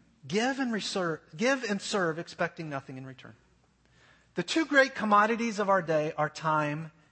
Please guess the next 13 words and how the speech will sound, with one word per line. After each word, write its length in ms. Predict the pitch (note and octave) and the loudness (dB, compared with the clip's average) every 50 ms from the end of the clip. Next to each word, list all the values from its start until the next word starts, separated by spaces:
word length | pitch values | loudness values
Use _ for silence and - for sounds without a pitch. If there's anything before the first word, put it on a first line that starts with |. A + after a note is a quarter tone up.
| _ _ - | _ _ -10
and 140 | D3 D3 | -8 -6
money. 320 | C#3 C3+ B2+ A#2+ A#2+ A2+ G#2 _ _ - - _ _ _ _ _ _ _ _ _ _ _ | -6 -6 -6 -8 -10 -14 -16 _ _ -20 -20 _ _ _ _ _ _ _ _ _ _ _
It 120 | D#3 - | -10 -8
seems 260 | - - A#3 B3+ A#3+ | -4 -4 -2 -4 -2
we 140 | A3 A3+ G3 | -2 -2 -2
never 380 | F3 E3 E3 F3 F#3 F#3 G3 F#3 | -2 0 0 0 2 2 0 0
have 200 | E3+ F3 E3+ E3+ | 0 -2 -2 -2
enough 300 | D#3+ C#3+ C#3 C3+ - - | -4 -4 -4 -6 -6 -8
of 100 | C3 B2+ | -10 -10
either 180 | C3 B2+ C3+ | -10 -8 -8
one. 200 | C3 A#2+ G#2+ G#2+ G#2+ _ _ _ _ _ _ _ _ _ _ _ _ _ _ _ _ _ _ _ _ _ _ _ _ _ _ _ _ _ _ _ _ _ _ _ _ _ _ - | -10 -10 -12 -14 -18 _ _ _ _ _ _ _ _ _ _ _ _ _ _ _ _ _ _ _ _ _ _ _ _ _ _ _ _ _ _ _ _ _ _ _ _ _ _ -6
And 180 | F3 F3+ G3 F3 | -4 -4 0 2
yet, 200 | G3 G#3+ A3 | 2 2 2